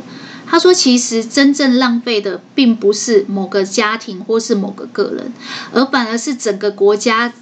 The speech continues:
整个地球、全人类。”简单来讲，那个不做那本书的作者，他有说，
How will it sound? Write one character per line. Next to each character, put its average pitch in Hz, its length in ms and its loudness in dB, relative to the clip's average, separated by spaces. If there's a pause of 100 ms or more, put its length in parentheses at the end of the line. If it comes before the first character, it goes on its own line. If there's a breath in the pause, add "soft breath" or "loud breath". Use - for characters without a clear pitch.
(120)
整 190 240 -6
个 190 160 -6
地 208 320 0
球、 180 320 0
全 190 440 0
人 98 240 -2
类。” - 180 -4 (920)
简 208 300 2
单 247 240 0
来 214 160 -2
讲， 214 220 -8 (320 loud breath)
那 277 120 4
个 254 120 4
不 233 180 -2
做 262 280 2
那 247 120 6
本 196 180 -4
书 214 200 -6
的 208 120 0
作 208 220 2
者， 202 140 0
他 208 160 -4
有 190 120 0
说， 196 320 2